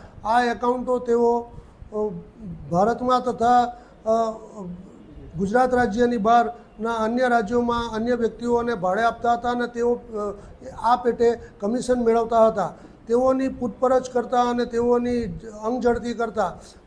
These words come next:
ગાડીમાંથી, અ, મોટ-, ઘણા બધા પ્રમાણની અંદર અલગ અલગ કંપનીના મોબાઈલના સિમ કાર્ડ, અલગ અલગ વ્યક્તિઓના બેંક એકાઉન્ટની ચેકબુક તથા પાસબુક,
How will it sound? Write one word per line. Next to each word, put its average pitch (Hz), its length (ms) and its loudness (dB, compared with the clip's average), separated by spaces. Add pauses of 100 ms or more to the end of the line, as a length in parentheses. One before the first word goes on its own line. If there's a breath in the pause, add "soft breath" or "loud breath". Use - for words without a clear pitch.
(420)
ગાડીમાંથી, 240 800 0 (320 loud breath)
અ, 214 160 0
મોટ-, 202 640 -4
ઘણા 202 220 0
બધા 247 240 2
પ્રમાણની 247 560 2
અંદર 240 460 2 (1000 loud breath)
અલગ 233 220 2
અલગ 247 220 2
કંપનીના 240 720 0 (160)
મોબાઈલના 233 440 0
સિમ 202 280 -2
કાર્ડ, 240 320 4 (680 soft breath)
અલગ 233 220 2
અલગ 247 200 2
વ્યક્તિઓના 226 440 2
બેંક 214 300 2
એકાઉન્ટની 233 400 0
ચેકબુક 208 580 -2
તથા 220 180 2
પાસબુક, 202 600 -2